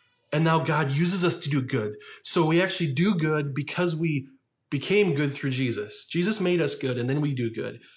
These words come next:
Not we do good, and then God makes us good and gives us things. He gives us things, and then we get to be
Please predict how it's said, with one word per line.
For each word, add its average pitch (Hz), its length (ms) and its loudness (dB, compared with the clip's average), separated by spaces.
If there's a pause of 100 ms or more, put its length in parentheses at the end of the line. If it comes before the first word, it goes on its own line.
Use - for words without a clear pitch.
(180)
Not 151 280 0
we 170 140 2
do 190 240 2
good, 123 400 -2 (320)
and 139 180 0
then 160 160 2
God 135 420 0 (480)
makes 135 260 0
us 131 140 -2
good 135 180 -2
and 120 120 -2
gives 113 220 -4
us 107 160 -4
things. 107 240 -6
He 160 220 -2
gives 170 340 0
us 123 220 -2
things, 120 280 -4
and 165 140 -6
then 185 120 -2
we 170 120 2
get 165 120 -2
to 143 100 -4
be 127 340 -2